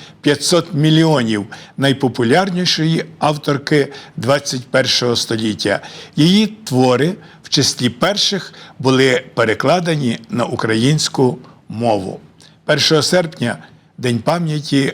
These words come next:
Лесі Українки. Першого серпня — сто тридцять років від дня народження Сави Яскевича, українського військового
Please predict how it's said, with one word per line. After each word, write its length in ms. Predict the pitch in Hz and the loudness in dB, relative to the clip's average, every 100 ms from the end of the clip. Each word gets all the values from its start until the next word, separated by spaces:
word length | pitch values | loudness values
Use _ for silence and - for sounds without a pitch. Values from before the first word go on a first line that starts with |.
| - | -6
Лесі 580 | 104 107 120 - 120 113 - - | -2 0 0 0 -2 -4 -8 -14
Українки. 880 | 107 107 107 101 98 98 - 95 - - - - | -10 -6 -4 -4 -6 -8 -10 -10 -12 -20 -20 -4
Першого 380 | 185 202 156 135 | -2 0 0 0
серпня — 440 | - 135 - 131 | 2 0 0 -2
сто 200 | - 131 | 0 -2
тридцять 440 | 113 123 - 120 127 | 0 0 0 0 2
років 400 | 156 - 131 120 | 0 2 0 0
від 120 | 117 | 0
дня 360 | 131 131 127 - - - - | 2 2 2 -2 -14 -16 -4
народження 840 | 127 120 131 113 127 123 123 117 - - - | 0 2 0 2 2 2 2 0 -4 -16 -6
Сави 540 | - 151 143 127 135 180 | -2 0 0 -2 -2 0
Яскевича, 840 | 131 139 - - 175 120 110 107 107 | 0 0 0 0 0 0 0 -2 -2
українського 1080 | 139 - 120 117 117 - - 110 113 110 - - - - | -4 0 0 2 0 -2 0 2 2 0 -4 -14 -14 -4
військового 960 | 127 113 - 131 127 120 110 117 110 | -2 0 0 0 0 0 2 0 0